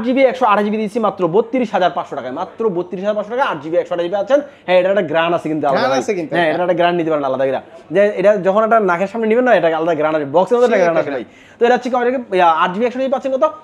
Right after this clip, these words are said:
Speaker 1: বত্রিশ হাজার পাঁচশো টাকায়। আর বারো জিবি দুইশো ছাপ্পান্ন জিবি পাচ্ছেন মাত্র পঁয়ত্রিশ হাজার চারশো নব্বই টাকায় ভাই। আর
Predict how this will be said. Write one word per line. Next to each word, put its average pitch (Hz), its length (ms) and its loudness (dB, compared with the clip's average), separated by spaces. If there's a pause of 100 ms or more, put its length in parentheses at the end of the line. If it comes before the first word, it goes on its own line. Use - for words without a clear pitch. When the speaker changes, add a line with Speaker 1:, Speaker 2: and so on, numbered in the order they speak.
Speaker 1:
বত্রিশ 233 400 0
হাজার 190 160 4
পাঁচশো 190 240 -4
টাকায়। 160 160 -2 (200)
আর 156 140 0
বারো 175 320 0
জিবি 233 200 -4
দুইশো 185 160 -4
ছাপ্পান্ন 202 320 -2
জিবি 202 100 0
পাচ্ছেন 196 260 -4 (220)
মাত্র 170 540 -2
পঁয়ত্রিশ 165 420 -2
হাজার 170 160 0
চারশো 175 360 -8
নব্বই 190 340 0
টাকায় 151 180 2
ভাই। 131 140 -2 (220)
আর 143 100 -6